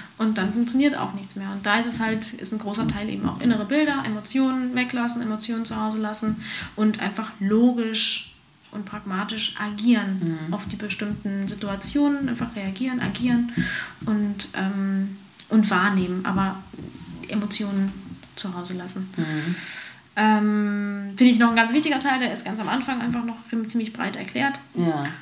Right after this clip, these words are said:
Speaker 2: da könntest du ja schon allein ein Seminar drüber geben.
Speaker 1: Ja.
Speaker 2: <laughs> Ganz ehrlich, also.
Speaker 1: Ja. Ja, wenn du das ausbaust, auf jeden Fall.
Speaker 2: Aber da sind
Speaker 1: Ja.
Speaker 2: wir ja wieder bei den Grundlagen, ne?
Speaker 1: Mhm.
Speaker 2: Da hast du erstmal die Grundlagen geschaffen, um dann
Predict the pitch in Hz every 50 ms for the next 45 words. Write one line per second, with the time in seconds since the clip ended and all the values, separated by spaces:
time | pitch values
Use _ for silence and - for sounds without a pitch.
0 | - - - - 143 131 - 190 185 - - 170 165 160 175 165 160 147 147 170
1 | 196 202 175 151 143 147 147 147 143 143 147 147 - 143 147 156 151 147 151 165
2 | 160 - - - - - - - 277 269 254 247 269 269 381 - - - - 392
3 | - - - - - - 320 - 254 233 233 - - 208 233 226 214 208 202 202
4 | 208 - 190 185 180 190 220 240 233 330 359 359 359 - - - - - 254 277
5 | 285 311 330 330 339 311 294 277 285 254 202 226 247 277 - - 285 285 285 -
6 | 262 240 240 - 240 240 247 247 247 240 240 233 - 226 214 208 208 214 208 214
7 | 202 202 202 - 190 - 208 226 220 220 233 233 233 254 247 226 254 285 262 220
8 | 247 311 320 - - 185 160 156 156 156 156 160 180 196 226 240 269 240 254 269
9 | 269 185 202 - - - 214 226 214 190 180 185 220 233 233 240 233 240 254 254
10 | 254 - - 277 285 285 - 226 196 202 202 208 214 220 226 247 254 - -